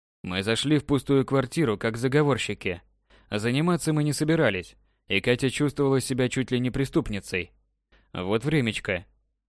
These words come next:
Даже за ручку, чтобы подержаться, и то надо было с месяц сначала подружить. Мы расположились на кухне. Я разлил по фарфоровым чашкам чай. Их я принес специально из серванта –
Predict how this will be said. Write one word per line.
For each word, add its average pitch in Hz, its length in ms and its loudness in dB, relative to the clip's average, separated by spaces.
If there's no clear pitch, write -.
Даже 104 360 2
за 120 120 4
ручку, 143 320 2
чтобы 107 260 0
подержаться, 107 800 0
и 143 120 2
то 160 160 4
надо 104 260 2
было 110 220 2
с 117 120 -4
месяц 131 320 -2
сначала 110 400 -2
подружить. 117 540 0
Мы 98 200 -2
расположились 120 680 2
на 127 140 0
кухне. 104 480 0
Я 156 220 4
разлил 135 360 4
по 131 120 0
фарфоровым 123 600 2
чашкам 139 420 -2
чай. 101 400 -2
Их 101 240 0
я 123 100 2
принес 127 320 0
специально 117 500 0
из 117 220 -6
серванта – 127 600 -2